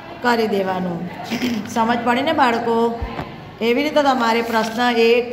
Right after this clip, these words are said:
એસાઇનમેન્ટમાંથી પાન નંબર છ થી લઈ અને નવ સુધી પ્રશ્ન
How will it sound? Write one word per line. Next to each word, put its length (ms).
એસાઇનમેન્ટમાંથી 1040
પાન 220
નંબર 420
છ 140
થી 160
લઈ 400
અને 200
નવ 280
સુધી 440
પ્રશ્ન 380